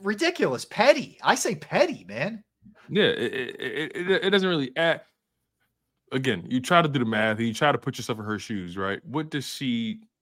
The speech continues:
Speaker 2: think that com-, what
Speaker 1: D-,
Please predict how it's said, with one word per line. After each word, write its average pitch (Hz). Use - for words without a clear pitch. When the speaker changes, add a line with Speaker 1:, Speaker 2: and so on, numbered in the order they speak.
Speaker 2:
think 117
that 101
com-, 107
what 117
Speaker 1:
D-, 160